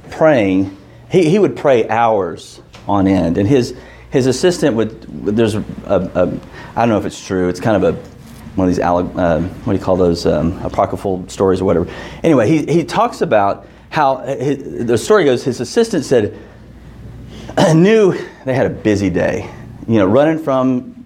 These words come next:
you know, the Pope is kind of busy work, and so, um, he said, "Doctor Luther," <laughs> we, we,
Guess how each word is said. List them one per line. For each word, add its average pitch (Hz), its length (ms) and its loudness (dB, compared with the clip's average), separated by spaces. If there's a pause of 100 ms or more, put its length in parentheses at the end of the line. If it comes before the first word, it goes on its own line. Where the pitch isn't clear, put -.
(800)
you 113 100 2
know, 85 120 4
the 90 80 -4
Pope 110 300 2
is 92 120 -12
kind 110 240 -2
of - 140 -14
busy 107 220 0
work, 95 280 2
and 110 120 -2
so, 117 340 2 (340)
um, 131 440 0 (420)
he - 120 -12
said, - 640 0
"Doctor 113 260 0
Luther," 120 300 2 (140)
<laughs> - 40 -10
we, 113 200 -6
we, 113 140 0